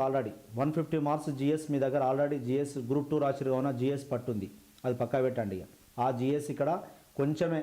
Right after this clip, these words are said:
అదే దాని చుట్టూ క్వశ్చనే. నెక్స్ట్ సబ్జెక్ట్కి వద్దాం.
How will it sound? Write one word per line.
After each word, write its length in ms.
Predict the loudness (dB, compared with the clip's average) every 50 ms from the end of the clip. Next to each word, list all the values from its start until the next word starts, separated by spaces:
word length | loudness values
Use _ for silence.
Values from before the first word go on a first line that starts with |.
| -2 -4 -2
అదే 160 | 0 2 2 2 2
దాని 180 | 2 0 0 0 -2
చుట్టూ 180 | -4 -4 -2 -2 -2
క్వశ్చనే. 320 | -2 -2 -2 -4 -4 -4 -6 -12 -20 -20 -20 -20 -20 -20 -20 -20 -20 -20 -20 -14 -6 -2
నెక్స్ట్ 280 | -2 0 0 0 -2 -2 0 0
సబ్జెక్ట్కి 400 | 0 0 2 2 2 2 2 2 2
వద్దాం. 200 | 2 2 -2 -2